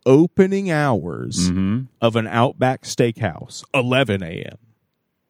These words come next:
Speaker 1: they're in Guangzhou, China,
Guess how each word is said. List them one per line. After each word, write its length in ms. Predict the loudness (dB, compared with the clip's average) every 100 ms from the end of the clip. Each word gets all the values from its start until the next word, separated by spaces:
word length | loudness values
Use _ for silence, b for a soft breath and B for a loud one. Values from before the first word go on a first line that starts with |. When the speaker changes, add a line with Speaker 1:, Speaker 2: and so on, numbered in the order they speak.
| _ _ _ _ _ _ _ -2
Speaker 1:
they're 260 | 2 2
in 440 | 0 -4 -4 -6 -12 _ _ _ _ _ -8
Guangzhou, 600 | -6 -4 -4 0 0 0
China, 480 | -4 -4 -8 -16